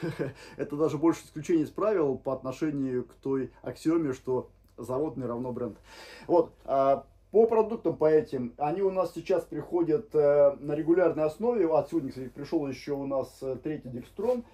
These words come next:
и пришел еще антифриз. Зеленый, к сожалению, только пока что.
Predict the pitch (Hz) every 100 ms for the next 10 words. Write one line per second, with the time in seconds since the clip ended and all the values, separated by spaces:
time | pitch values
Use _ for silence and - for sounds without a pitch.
0 | - - - 147 143 190 175 160 156 147
1 | 151 170 165 - - - _ _ _ _
2 | _ 127 147 185 160 117 139 131 160 127
3 | 117 190 202 - - 123 143 127 - 123
4 | -